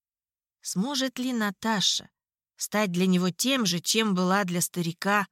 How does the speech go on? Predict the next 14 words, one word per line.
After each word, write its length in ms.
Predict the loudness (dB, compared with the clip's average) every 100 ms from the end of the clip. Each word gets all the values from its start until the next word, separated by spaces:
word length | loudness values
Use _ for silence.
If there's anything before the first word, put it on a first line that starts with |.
| _ _ _ _ -12
Доротея 680 | -2 0 0 0 -2 0 -2
Курлянская? 880 | -2 -2 0 0 0 -4 -8 -16 _ _ _ _ _ _ _ -2
Он 160 | 2
воочию 580 | 2 2 2 0 0 -2
видел 340 | -2 0 0
нежное 500 | 0 0 0 0 0
лицо 360 | 0 -2 0 -2
в 80 | -2
кудряшках 600 | -2 0 0 0 -2 -2
светлых 480 | -2 -2 -2 -4 0
волос 460 | 0 0 -2 -2
и 40 | -2
ее 260 | 0 -2
улыбку. 580 | -2 -2 -2 -6 -20